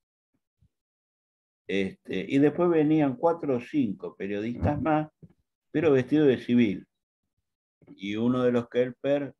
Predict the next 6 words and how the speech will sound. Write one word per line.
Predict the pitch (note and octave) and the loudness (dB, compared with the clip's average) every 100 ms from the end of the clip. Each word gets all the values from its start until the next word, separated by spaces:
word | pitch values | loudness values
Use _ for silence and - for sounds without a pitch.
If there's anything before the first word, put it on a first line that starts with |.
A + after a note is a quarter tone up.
| _ | _
que | - | -10
hablaba | F2+ F2 F#2+ G2+ | -8 -4 0 0
español, | G2 G2+ A#2 A2 A2 B2 - _ _ _ | 0 -2 -2 -2 -4 -6 -12 _ _ _
me | - G2 | -8 -4
dice, | G2 - F2+ F2 - | -4 -4 -6 -8 -6
"Periodistas". | F#2+ G2+ A2 C#3+ A#2+ - - D#2+ | -4 0 2 2 0 -2 -10 -12